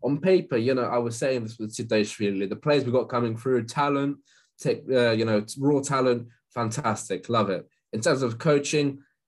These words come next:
again, some random old men who are either old players, Surkis's friends, Surkis's friends, friends, et cetera, et cetera. You know, it's all text, like, learning through textbooks. They don't know, they're not taught how to play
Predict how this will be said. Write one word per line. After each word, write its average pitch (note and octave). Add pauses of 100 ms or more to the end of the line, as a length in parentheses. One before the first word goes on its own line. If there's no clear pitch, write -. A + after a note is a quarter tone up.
again, G#2+
some A2+
random D3
old A2
men G#2+
who A2
are G#2+
either G#2
old D3
players, G#2+
Surkis's A#2
friends, G#2+
Surkis's -
friends, A#2
friends, A2+
et G#2
cetera, G#2+
et F#2+
cetera. G2+
You G2
know, G#2
it's G2+
all A#2+
text, -
like, G#2 (100)
learning A2+
through A2
textbooks. -
They A2
don't A#2+
know, A2+
they're A#2+
not B2+
taught F2+
how F2+
to -
play G2+